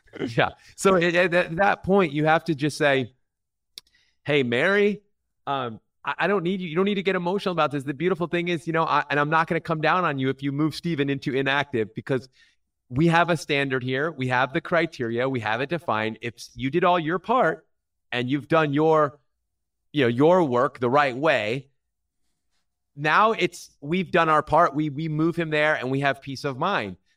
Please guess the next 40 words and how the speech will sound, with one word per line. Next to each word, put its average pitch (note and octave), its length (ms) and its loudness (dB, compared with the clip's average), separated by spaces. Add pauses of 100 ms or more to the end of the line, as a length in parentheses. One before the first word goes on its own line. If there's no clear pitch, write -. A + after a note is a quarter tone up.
Like B2+ 160 -4
you C3 80 -8
said, E3+ 180 -2
Doc, B2+ 320 2
it's - 240 -12
not, F3 260 2
there's, C#3+ 220 0
there's C3+ 240 -2
no D#3 140 0
emotion. D#3+ 340 0
It's C3+ 140 -6
not F#3 240 0
that C#3+ 180 0
we D#3+ 80 -2
don't C3+ 240 -2
care. C3+ 480 -6 (540)
It's C3 100 -6
actually G#3 240 0
that F#3 140 0
we F#3 100 2
do E3 300 -2
care. A2+ 340 -2
We C#3+ 80 -4
care G3 220 2
so D#3 180 -2
much. F3 340 0 (380)
And D#3+ 100 0
we E3+ 120 0
know G3+ 180 4
that F3+ 140 2
if D3 100 -6
we D3+ 100 0
tolerate D#3 840 2
things, A#2+ 280 -4
we C#3+ 120 2
don't E3 140 4
get D#3 120 2
what C#3 80 2
we C#3 80 2
want. D#3+ 300 2